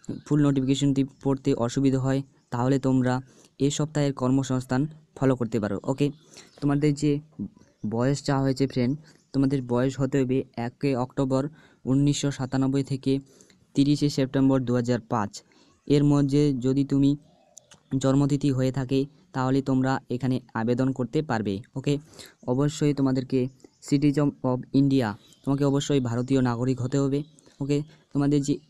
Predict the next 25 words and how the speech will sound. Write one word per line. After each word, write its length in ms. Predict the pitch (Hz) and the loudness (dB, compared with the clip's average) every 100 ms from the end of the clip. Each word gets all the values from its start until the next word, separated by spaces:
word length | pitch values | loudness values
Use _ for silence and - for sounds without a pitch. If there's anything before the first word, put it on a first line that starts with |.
| 127 | 2
এডুকেশন 400 | 135 139 143 151 139 | 4 2 2 0 0
কোয়ালিফিকেশন 580 | 127 135 139 139 135 139 135 | 0 0 0 -2 0 0 -2
চাওয়া 200 | 127 131 | -2 -2
হয়েছে, 260 | 135 123 117 147 - _ - _ _ - - 127 | -2 -2 -4 -6 -10 _ -20 _ _ -20 -6 0
অবশ্যই 320 | 139 143 151 143 | 0 2 2 2
তোমাকে 340 | 143 139 147 143 151 _ _ _ _ _ - 170 156 | -2 -2 -2 -2 -4 _ _ _ _ _ -18 -16 -4
টেন 160 | 151 143 143 | 2 2 2
প্লাস 200 | 147 139 - | 0 -2 -2
টু 100 | 151 135 170 - _ | 2 2 0 -8 _
অবশ্যই 340 | 117 127 135 139 | -4 -2 0 0
প্লাস 180 | 135 135 - - - - | 0 -2 -4 -18 -12 -4
পাস 140 | 127 - | -4 -2
করতে 140 | 139 143 | -2 0
হবে, 120 | 143 127 | 2 2
এইচএস 240 | 127 139 - | 0 -2 -2
পাস 120 | 139 | -4
করতে 220 | - 139 143 | -4 -4 -2
হবে 140 | 139 180 - - _ - | -2 -2 -8 -20 _ -2
সায়েন্স 220 | 135 139 135 | 0 2 0
শাখায়। 280 | 127 110 95 127 | -2 -4 -2 -2
অবশ্যই 300 | 143 151 151 | -2 -4 -2
তোমাকে 360 | 143 139 - 143 135 | -2 -4 -4 -4 -4
ফিজিক্স, 420 | - 135 139 135 - - | -6 -2 -2 -2 -4 -4
কেমিস্ট্রি, 420 | 135 131 131 139 131 | -2 -2 0 0 0
বায়োলজি, 460 | 120 123 131 123 131 | 0 0 0 2 0